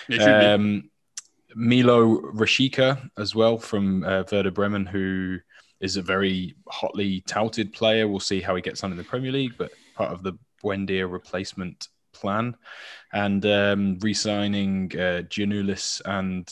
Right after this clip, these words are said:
Speaker 2: uh, Gibson permanently, which is good. So some players coming in and looking to strengthen that squad without spending horrendous amounts of money. And Ali, you look like you want to ask me something.
Speaker 1: I do. Thank you so much. Like the kid at the back of the classroom.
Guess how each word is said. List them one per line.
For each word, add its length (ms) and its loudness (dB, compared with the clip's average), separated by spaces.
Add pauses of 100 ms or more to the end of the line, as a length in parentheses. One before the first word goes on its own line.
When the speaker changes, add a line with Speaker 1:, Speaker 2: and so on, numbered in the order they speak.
Speaker 2:
uh, 340 -2
Gibson 460 -6 (380)
permanently, 480 -6
which 200 -6
is 80 -8
good. 180 -2
So 300 4 (460)
some 200 -2
players 260 6
coming 280 2
in 340 4
and 500 -4
looking 220 -4
to 80 -10
strengthen 340 -6
that 140 -6
squad 320 -4
without 260 -2
spending 360 -6
horrendous 440 -4
amounts 280 -10
of 60 -14
money. 240 -8 (460)
And 460 -4
Ali, 400 -10 (100)
you 220 -10
look 280 -12
like 180 -14
you 60 -16
want 120 -18
to 100 -20
ask 160 -20
me 60 -16
something. 320 -20 (260)
Speaker 1:
I 120 -10
do. 200 -2
Thank 340 -8
you 80 -10
so 160 -12
much. 280 -12
Like 120 -18
the 100 -18
kid 160 -12
at 60 -14
the 80 -14
back 200 -12
of 40 -20
the 80 -10
classroom. 400 -16